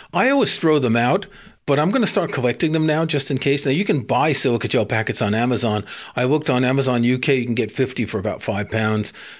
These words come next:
You might wanna do that to have some in case. Apple explains that you should not dry an iPhone using an external heat source or compressed air. Compressed air that comes in a little, like, a spray paint bottle, that would blow the water into the device and not out of the device.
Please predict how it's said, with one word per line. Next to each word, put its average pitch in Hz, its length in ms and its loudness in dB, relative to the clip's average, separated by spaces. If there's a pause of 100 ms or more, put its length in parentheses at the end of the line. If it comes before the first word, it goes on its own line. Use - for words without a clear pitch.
You 135 140 0
might 123 260 0
wanna 151 200 0
do 156 180 0
that 165 220 0
to 143 100 0
have 139 220 0
some 147 220 0
in 139 100 0
case. 156 460 -2 (340)
Apple 254 320 2
explains 127 540 0
that - 160 -4
you 135 60 -2
should 202 180 0
not 269 220 0
dry 208 240 2
an 175 120 4
iPhone 156 440 2
using 123 260 2
an 107 80 2
external 165 480 0
heat 208 240 -2
source 185 320 2
or 185 80 2
compressed 170 480 0
air. 110 340 0 (360)
Compressed 208 420 0
air 156 320 2 (220)
that 143 200 -2
comes 156 240 0
in 147 100 2
a 139 40 4
little, 135 460 2 (100)
like, 120 140 -2
a 117 40 0
spray 165 300 2
paint 135 300 -2
bottle, 104 400 0 (180)
that 226 180 0
would 226 120 0
blow 175 180 4
the 160 80 4
water 151 400 2
into 233 360 2
the 107 100 0
device 95 420 -2
and 110 80 0
not 110 200 -2
out 139 200 0
of 113 60 -2
the 101 80 0
device. 85 440 -6